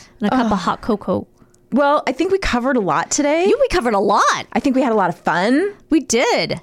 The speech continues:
Speaker 2: Um, I'm feeling relieved to share this deep fear of mine with
Speaker 1: Yes.
Speaker 2: you,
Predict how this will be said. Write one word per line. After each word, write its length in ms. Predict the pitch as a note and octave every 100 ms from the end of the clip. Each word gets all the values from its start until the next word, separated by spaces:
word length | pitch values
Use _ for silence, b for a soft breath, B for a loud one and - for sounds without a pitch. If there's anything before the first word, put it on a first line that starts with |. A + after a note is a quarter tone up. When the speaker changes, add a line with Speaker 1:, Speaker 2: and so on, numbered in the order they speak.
| -
Speaker 2:
Um, 760 | G3+ G3 F#3+ F#3 F#3 F3 F3 - _ _ -
I'm 300 | G3 A#3 B3
feeling 640 | - A#3 A3 G#3 G3 F#3+ - _ _ _
relieved 680 | F3 G3+ F#3+ F3+ G3 A#3+ A#3
to 100 | - F#3
share 420 | - G3+ E3+ F3+
this 400 | F3 E3+ - - - - D#3+
deep 260 | F3+ F#3+
fear 300 | - E3+ D#3
of 80 | G3+
mine 260 | A#3 A#3 B3
with 160 | B3+
Speaker 1:
Yes. 20 | B3
Speaker 2:
you, 560 | B3 A#3+ A#3 A3+ A3+